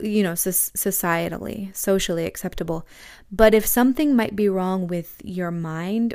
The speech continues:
or the way that you think, then that's like something inherently is wrong with you. And it's really tempting to think that you are not good enough,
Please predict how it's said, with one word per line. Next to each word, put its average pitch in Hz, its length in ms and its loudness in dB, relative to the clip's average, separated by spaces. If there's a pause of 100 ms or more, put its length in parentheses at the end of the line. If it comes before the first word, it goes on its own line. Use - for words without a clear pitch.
or 185 120 -2
the 175 100 -4
way 175 240 -2
that 175 140 -4
you 170 140 -8
think, 180 520 -6 (400)
then 196 180 4
that's 208 380 2
like 185 240 0
something 220 520 0
inherently 180 680 -2
is 165 140 -4
wrong 165 320 -4
with 165 200 -10
you. 165 340 -6
And 190 100 -2
it's 180 140 -4
really 190 380 0
tempting 190 640 -4
to 170 140 -10
think 170 420 -8
that 160 380 -6 (600)
you 185 200 0
are 180 120 4
not 170 280 -4
good 214 180 4
enough, 165 760 -6